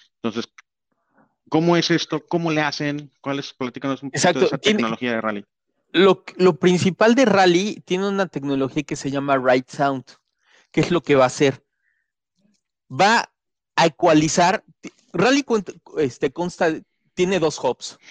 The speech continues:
Speaker 2: Estos dos hubs van a hacer un procesamiento de audio.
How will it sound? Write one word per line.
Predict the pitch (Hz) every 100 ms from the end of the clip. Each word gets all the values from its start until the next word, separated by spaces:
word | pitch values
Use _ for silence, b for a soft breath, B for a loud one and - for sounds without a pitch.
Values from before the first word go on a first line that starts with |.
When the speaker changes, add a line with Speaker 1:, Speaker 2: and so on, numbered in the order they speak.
| B B B B B _ _ -
Speaker 2:
Estos | 185 214 175
dos | 190 -
hubs | 180 -
van | 160 156
a |
hacer | 156 165 160
un | 156
procesamiento | 135 - 127 135 127 131 131 127
de | 143
audio. | 143 143 110